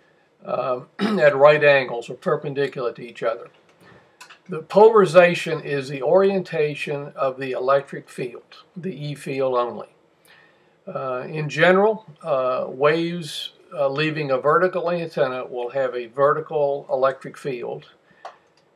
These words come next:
and waves leaving a horizontal antenna will have a horizontal electric field. Now, this by no means, uh, means that a, a,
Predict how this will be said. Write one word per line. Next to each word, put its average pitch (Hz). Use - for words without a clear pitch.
and 156
waves 160
leaving 147
a 135
horizontal 147
antenna 135
will 131
have 127
a 127
horizontal 139
electric 123
field. 117
Now, 127
this 139
by 135
no 156
means, 165
uh, 135
means 151
that 135
a, 123
a, 123